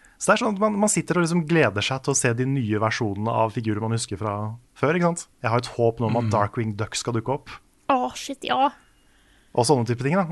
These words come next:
Speaker 1: Og, og Gizmo Duck. Så, eh, det, jeg sitter nå liksom og gleder meg til de, litt sånn som jeg gleder meg til nye superhelter i Marvel-filmer og sånn.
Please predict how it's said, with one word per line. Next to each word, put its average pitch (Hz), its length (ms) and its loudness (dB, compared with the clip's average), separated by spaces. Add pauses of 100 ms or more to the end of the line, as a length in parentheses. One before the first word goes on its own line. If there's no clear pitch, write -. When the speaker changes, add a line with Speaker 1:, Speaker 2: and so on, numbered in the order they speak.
Speaker 1:
Og, 147 320 4
og 117 80 -4
Gizmo 123 320 -2
Duck. - 400 2 (1120)
Så, 131 180 2
eh, 123 280 2 (200)
det, 143 140 -8 (180)
jeg 156 160 2
sitter 160 260 0
nå 170 140 6
liksom 160 180 2
og 156 220 2
gleder 123 420 4
meg 113 160 2
til 127 140 -4
de, 160 160 4
litt 143 180 0
sånn 139 80 -2
som 147 140 0
jeg 139 80 0
gleder 113 180 4
meg 107 140 -2
til 131 80 0
nye 113 100 2
superhelter 113 540 0
i 117 100 -2
Marvel-filmer 110 560 -2
og 110 60 -2
sånn. 180 160 -2